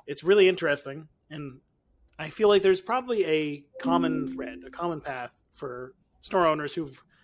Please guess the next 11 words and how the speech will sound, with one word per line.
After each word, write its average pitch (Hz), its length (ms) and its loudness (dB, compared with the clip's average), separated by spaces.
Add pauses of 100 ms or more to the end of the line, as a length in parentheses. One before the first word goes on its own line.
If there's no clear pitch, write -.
(500)
gotten 185 240 -2
to 190 60 -2
the 175 120 -2
point 160 360 0
where 139 220 -2
you're 135 280 -2
at, 113 240 -14
where 127 120 -8
you've, 135 380 -8
you've - 360 -20 (280)
moved 170 380 0